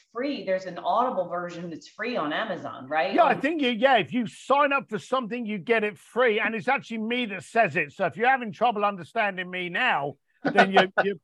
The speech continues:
Speaker 2: you're basically fucked with the audio version of the book. But, you know, if you could put up with me,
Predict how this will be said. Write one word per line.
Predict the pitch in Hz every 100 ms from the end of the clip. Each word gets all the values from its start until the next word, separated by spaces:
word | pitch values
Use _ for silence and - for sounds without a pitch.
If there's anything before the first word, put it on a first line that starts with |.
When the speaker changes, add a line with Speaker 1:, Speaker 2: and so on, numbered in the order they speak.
| 180
Speaker 2:
you're | 180
basically | 233 240 - 226 170 143
fucked | 220 214 180
with | 156
the | 170
audio | 220 190 170
version | 151 185 147
of | 175
the | 226
book. | 254 233 - -
But, | 175 175 - - - -
you | 220
know, | 208
if | 196 131
you | 143
could | 185 170
put | 262
up | 247 226
with | 170
me, | 226 233 226